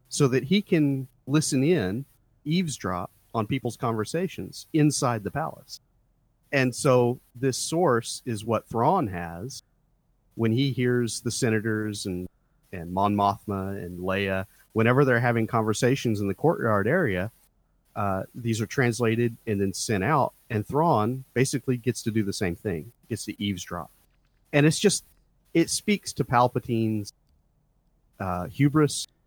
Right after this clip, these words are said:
and intelligence to be able to keep tabs on things going on across the galaxy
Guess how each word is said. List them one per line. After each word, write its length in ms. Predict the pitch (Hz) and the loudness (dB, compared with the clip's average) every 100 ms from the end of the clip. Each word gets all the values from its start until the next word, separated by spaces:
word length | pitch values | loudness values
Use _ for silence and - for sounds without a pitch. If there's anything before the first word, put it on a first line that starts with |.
| _ _ _ | _ _ _
and 320 | 107 95 95 | 0 0 0
intelligence 920 | 117 101 135 127 101 - 98 - - - _ _ _ | -2 -2 0 2 2 -2 -8 -8 -12 -14 _ _ _
to 100 | 135 | 0
be 220 | 123 120 | 2 4
able 140 | 123 110 | 4 2
to 100 | 110 | 0
keep 260 | - 113 | -4 -6
tabs 640 | - 98 95 90 92 98 - _ - | -4 0 2 0 -2 -8 -12 _ -2
on 160 | 104 | 0
things 280 | 107 113 101 | 0 -2 -2
going 300 | - 101 98 | 0 0 2
on 320 | 95 95 98 - _ _ _ | 0 0 -2 -6 _ _ _
across 380 | - - 131 - | -4 2 2 0
the 80 | 131 | -2
galaxy 560 | 170 214 208 - 226 | 0 0 0 -4 -6